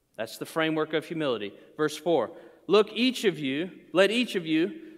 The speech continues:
look not only to his own interests," we might could say there, "Don't look after your own freedoms,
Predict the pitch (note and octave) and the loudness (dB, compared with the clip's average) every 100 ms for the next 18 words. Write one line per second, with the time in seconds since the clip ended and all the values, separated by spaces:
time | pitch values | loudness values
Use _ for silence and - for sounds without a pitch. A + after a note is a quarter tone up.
0 | - E3 G3+ - F#3 F#3+ G3 A3 A3 G3 | -4 2 4 4 4 4 4 2 2 0
1 | G3+ F#3+ F3+ F3 G#3 G#3 C#3+ C3 D3 F#3 | 2 2 4 4 2 2 0 -2 -2 -4
2 | - - - _ _ _ _ _ _ _ | -6 -16 -20 _ _ _ _ _ _ _
3 | _ _ _ - C3 C3 C3 - C3+ B2 | _ _ _ -10 -6 -4 -6 -6 -4 0
4 | A#2+ A#2 D#3 F#3+ F#3+ F3 D3 C#3 A#2 A2+ | 0 0 -4 -4 -4 -4 -4 -4 -4 -4
5 | A#2+ A#2+ A2 G#2 F#2+ G2+ - | -4 -6 -10 -14 -14 -18 -20